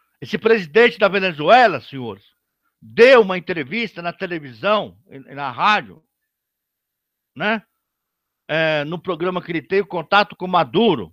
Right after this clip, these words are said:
a qual ele também disse que pode demonstrar aos membros fundadores do Mercosul que a Venezuela <clears throat> tem cumprido os acordos internacionais e implementou mecanismo de acordos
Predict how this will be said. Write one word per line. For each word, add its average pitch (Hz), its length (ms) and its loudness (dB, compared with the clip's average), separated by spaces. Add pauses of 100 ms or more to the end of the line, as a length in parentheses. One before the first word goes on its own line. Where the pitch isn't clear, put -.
a 143 140 -6
qual 185 340 2
ele 185 140 -4
também 185 440 -4
disse 180 400 -10
que - 140 -18
pode 196 400 0
demonstrar 190 880 0
aos 156 240 -4
membros 170 420 -6
fundadores 165 600 -4
do 151 100 -6
Mercosul 143 680 -2 (420)
que - 80 -6
a 202 60 2
Venezuela 190 760 4 (200)
<clears throat> - 420 -4
tem 214 180 4
cumprido 180 440 -6
os 175 100 -10
acordos 196 680 0 (400)
internacionais 196 1080 2
e 202 140 -6
implementou 208 680 0
mecanismo 190 680 -6
de 170 120 -6
acordos 190 480 -2